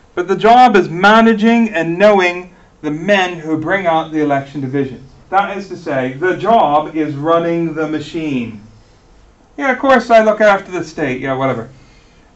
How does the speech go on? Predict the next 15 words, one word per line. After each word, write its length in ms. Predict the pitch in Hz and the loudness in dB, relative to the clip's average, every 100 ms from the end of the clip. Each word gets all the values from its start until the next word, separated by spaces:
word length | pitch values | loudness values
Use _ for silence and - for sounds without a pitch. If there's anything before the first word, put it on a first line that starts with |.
| _ | _
But 300 | - 143 - - _ | 2 2 2 -8 _
running 380 | 156 165 170 165 | 0 0 0 -2
the 80 | 156 | -4
machine, 520 | 139 - 147 120 113 | -6 -4 -2 0 -2
that's 240 | 120 120 | -4 -8
what. 120 | - - _ _ _ _ _ _ _ _ _ _ _ _ _ _ _ _ | -12 -16 _ _ _ _ _ _ _ _ _ _ _ _ _ _ _ _
Well, 160 | 190 | -6
there, 180 | 185 180 165 | -4 -6 -8
there 200 | 165 160 | -8 -8
are 60 | |
two 200 | 156 240 | -10 -10
machines, 800 | 214 165 - 190 156 127 113 - - | -10 -10 -10 -10 -10 -12 -12 -16 -14
uh, 360 | 127 120 110 113 _ _ _ _ _ - _ _ _ 131 | -12 -8 -10 -12 _ _ _ _ _ -20 _ _ _ -20
on 160 | 131 | -14
a, 300 | 123 113 113 | -10 -10 -12